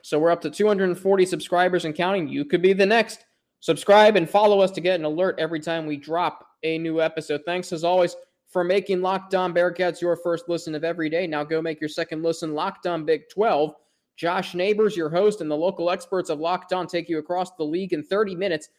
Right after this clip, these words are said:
Locked On Big twelve, your second listen. That's Locked On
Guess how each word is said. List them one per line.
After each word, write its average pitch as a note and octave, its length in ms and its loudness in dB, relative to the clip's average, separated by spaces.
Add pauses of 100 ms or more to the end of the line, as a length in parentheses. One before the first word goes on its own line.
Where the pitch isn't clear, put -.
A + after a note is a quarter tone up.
(200)
Locked G3+ 380 -2
On G3 160 0
Big F#3 200 -2
twelve, F#3+ 260 0
your E3+ 100 0
second F3 400 -4
listen. E3 420 -4 (240)
That's C#3 220 -6
Locked E3 400 -2
On D3 340 -4